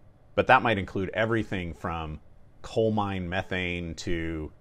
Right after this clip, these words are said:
cleaner power plants. So there's a lot of interaction across a lot of different parts of U S E P A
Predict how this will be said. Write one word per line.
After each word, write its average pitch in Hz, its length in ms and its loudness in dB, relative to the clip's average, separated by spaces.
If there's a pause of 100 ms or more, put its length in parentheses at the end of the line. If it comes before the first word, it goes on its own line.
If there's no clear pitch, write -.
cleaner 101 420 -4
power 82 360 0
plants. 73 560 -12
So - 140 -8
there's 101 200 -2
a - 40 -2
lot 117 400 4
of 113 120 2
interaction 90 640 -2
across 85 720 -2 (220)
a 82 80 2
lot 82 400 2
of 85 120 -4
different - 280 -6
parts 87 400 -2
of 76 260 -4
U 78 160 -4
S 76 160 -6
E 73 100 -10
P 73 220 -10
A 71 300 -8